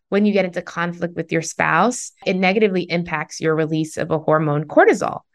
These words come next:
But that's not true if you have quality connection outside the marriage. Studies find that if you make a friend,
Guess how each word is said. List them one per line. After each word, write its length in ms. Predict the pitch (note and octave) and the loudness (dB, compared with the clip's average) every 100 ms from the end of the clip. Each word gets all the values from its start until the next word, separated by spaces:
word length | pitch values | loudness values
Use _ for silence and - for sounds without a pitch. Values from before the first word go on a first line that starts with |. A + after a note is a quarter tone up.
| - - | -14 0
But 120 | G#3+ | 2
that's 220 | A3+ A3+ | 2 2
not 180 | B3+ B3+ | 0 0
true 220 | - B3+ | 0 0
if 100 | A3+ | 2
you 80 | G3 | 0
have 200 | F#3 F3+ | -2 -2
quality 360 | - E3+ E3+ E3 | 2 2 2 -2
connection 560 | - F#3+ G#3+ - E3 - | -4 -4 -4 -8 -8 -6
outside 400 | D3+ - D#3+ D#3 | -6 0 -2 0
the 60 | |
marriage. 520 | F3+ C#4+ A3 C#3+ - _ _ _ | 0 4 4 2 -12 _ _ _
Studies 420 | _ - G3 G3 F#3+ | _ 0 2 0 0
find 320 | F3+ F3 F3 | 0 2 2
that 180 | E3 E3 | 0 -2
if 120 | E3+ | -4
you 80 | G3+ | 0
make 180 | A3 G#3 | 0 0
a 60 | |
friend, 560 | F3+ E3+ D#3+ E3 E3+ E3+ | -2 0 0 0 -4 -10